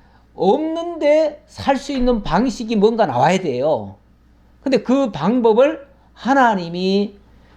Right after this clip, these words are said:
에, 규례로 정해놓은 거예요. 어떻게 정해놨냐면 그들은 여호와의 화제물과 그 기업을 먹을 것이라.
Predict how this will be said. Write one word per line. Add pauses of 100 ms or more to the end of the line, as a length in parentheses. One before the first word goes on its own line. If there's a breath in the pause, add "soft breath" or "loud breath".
(120)
에,
규례로
정해놓은
거예요. (120)
어떻게
정해놨냐면 (480 soft breath)
그들은
여호와의
화제물과
그
기업을
먹을
것이라.